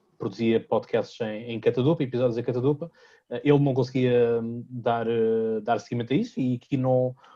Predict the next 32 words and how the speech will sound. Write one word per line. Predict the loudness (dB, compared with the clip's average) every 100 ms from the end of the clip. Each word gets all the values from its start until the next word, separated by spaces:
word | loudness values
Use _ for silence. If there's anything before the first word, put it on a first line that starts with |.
| _
não | -4 0
se | 0
trata | 0 0
dele | 0 2
ser, | 2 2
eh, | 2 0 0
nem | -2 -2
melhor | -2 0 2 2
nem | -2
pior, | -2 -2 -2 -4
é | -2
o | -2
que | 0 2
é | 2
e, | -2
portanto, | -6 -6 -6 -6 -6 -6 -8 _ _ _ _
eh, | -8 -6 -8
rescindimos | -10 -6 -2 -2 -2
na | -4
altura | -6 -4 -2 -2 -2
um | -4
com | -4 -4
o |
outro | -4 -4 -6 -4 -2
amigavelmente. | 0 2 2 2 0 -2 -6 _ _ _ _ _
E | -2
ele | 0
disse, | 0 -4
"Cláudio, | -6 -6 -6
não | -8
consigo | -6 -4 -2 -2
acompanhar, | -2 -2 -2 -6